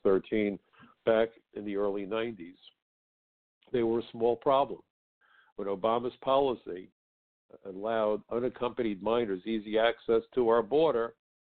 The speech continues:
guess what happened? We got flooded. We got flooded. You could do a timeline, and you could see the numbers go through the roof as soon as unaccompanied minors were given easy access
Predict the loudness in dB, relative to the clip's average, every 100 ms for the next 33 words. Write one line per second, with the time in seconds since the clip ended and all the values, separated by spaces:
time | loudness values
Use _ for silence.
0 | -20 -20 -8 -6 -4 -4 -6 -10 -14 _
1 | _ _ _ _ _ _ _ _ _ _
2 | -18 -12 -10 -12 -12 -12 -12 -14 -20 _
3 | _ _ _ _ _ 0 2 4 2 2
4 | 0 -6 -4 -4 -4 -10 -6 -2 -2 -2
5 | 0 0 -2 -6 -8 -12 _ _ -20 _
6 | -2 0 -2 -6 0 2 4 2 _ _
7 | _ -6 -2 2 2 2 0 0 0 -2
8 | -2 2 2 4 2 0 -2 _ _ -18
9 | -14 -10 -8 -6 -6 -8 -8 -10 -8 -8
10 | -6 -6 -6 -10 -12 -10 -8 -8 -10 -6
11 | -2 -2 -2 -2